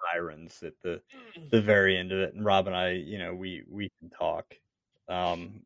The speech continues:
Speaker 1: I guess off when we pause or whatever, but, uh, there, there's
Speaker 2: Yeah.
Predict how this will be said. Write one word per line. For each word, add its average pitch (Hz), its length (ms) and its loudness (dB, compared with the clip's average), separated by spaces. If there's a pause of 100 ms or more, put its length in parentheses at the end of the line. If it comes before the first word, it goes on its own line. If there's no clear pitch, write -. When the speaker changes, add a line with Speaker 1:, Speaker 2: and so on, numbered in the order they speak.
Speaker 1:
I 110 100 0
guess 98 360 2
off 101 360 2
when 98 120 -6
we 92 140 -8
pause 98 500 2
or 90 60 -8
whatever, 90 520 -2
but, 90 240 -2 (840)
uh, 87 260 2
there, 101 420 0
there's 104 340 0
Speaker 2:
Yeah. 101 260 2